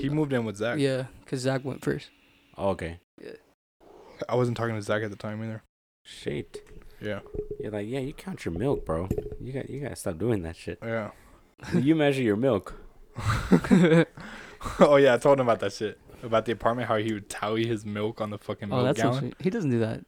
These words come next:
Speaker 1: Not anymore.
Speaker 2: Oh, I don't touch his shit.
Speaker 1: Yeah.
Speaker 2: Like, even if he l-,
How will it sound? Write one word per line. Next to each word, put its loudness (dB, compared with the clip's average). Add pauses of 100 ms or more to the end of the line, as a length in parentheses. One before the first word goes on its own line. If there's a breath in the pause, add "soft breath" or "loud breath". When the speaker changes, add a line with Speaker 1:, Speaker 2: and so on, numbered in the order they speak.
(120)
Speaker 1:
Not 8
anymore. -2 (260)
Speaker 2:
Oh, -4 (220)
I 0
don't 2
touch -4
his -14
shit. -10 (400)
Speaker 1:
Yeah. 0
Speaker 2:
Like, -10
even -2
if -6
he -4
l-, -8